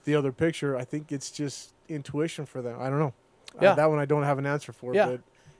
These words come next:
Speaker 2: Anyway, and, and this is a subject that I wanna, you know, I wanna go over, you know, on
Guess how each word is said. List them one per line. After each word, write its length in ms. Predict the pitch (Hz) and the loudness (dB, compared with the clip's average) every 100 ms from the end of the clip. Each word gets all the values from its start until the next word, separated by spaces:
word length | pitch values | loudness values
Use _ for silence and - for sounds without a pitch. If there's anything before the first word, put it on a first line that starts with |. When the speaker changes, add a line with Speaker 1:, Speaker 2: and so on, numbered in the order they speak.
| - | 0
Speaker 2:
Anyway, 320 | 226 185 147 | 4 6 6
and, 160 | 160 202 | 4 4
and 180 | 190 226 | 4 6
this 200 | 240 202 | 6 4
is 60 | |
a 80 | 185 | 4
subject 340 | - 185 170 156 | 4 4 4 6
that 100 | 156 | 6
I 60 | |
wanna, 260 | 156 156 147 | 8 6 6
you 100 | 156 | 2
know, 160 | 147 139 | 2 2
I 100 | 135 | 0
wanna 220 | 139 131 | 0 2
go 300 | 143 143 143 | 4 6 6
over, 240 | 147 131 117 | 4 0 0
you 100 | 131 | 0
know, 80 | |
on 120 | 127 | 0